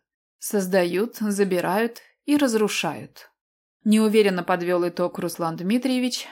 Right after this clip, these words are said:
а я от неожиданности вздрогнула. Даром, что в трансляции их разговор смотрела. Это ведь те самые слова, которые произнесла незнакомка, прежде чем умереть. То есть,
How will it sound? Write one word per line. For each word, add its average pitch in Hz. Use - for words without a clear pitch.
а 196
я 220
от 262
неожиданности 220
вздрогнула. 196
Даром, 254
что 247
в 233
трансляции 220
их 170
разговор 165
смотрела. 156
Это 269
ведь 269
те 277
самые 247
слова, 220
которые 196
произнесла 190
незнакомка, 190
прежде 220
чем 185
умереть. 185
То 226
есть, 247